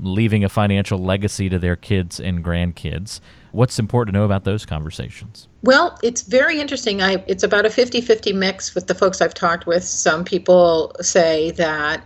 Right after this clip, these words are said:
Speaker 2: I paid for tuition and that's the legacy. Other people do want to leave things for their kids or grandkids.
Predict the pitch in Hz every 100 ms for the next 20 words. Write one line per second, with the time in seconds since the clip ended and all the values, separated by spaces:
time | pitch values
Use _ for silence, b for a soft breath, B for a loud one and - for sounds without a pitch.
0 | - 165 160 180 175 - 165 170 - 170
1 | 165 160 - 156 160 156 - 156 156 143
2 | - - - B B B B B - 180
3 | 180 - 185 180 - 160 175 214 220 226
4 | 226 233 226 214 - - - - - 214
5 | 202 202 208 196 185 - - - 180 170
6 | 175 170 175 185 180 175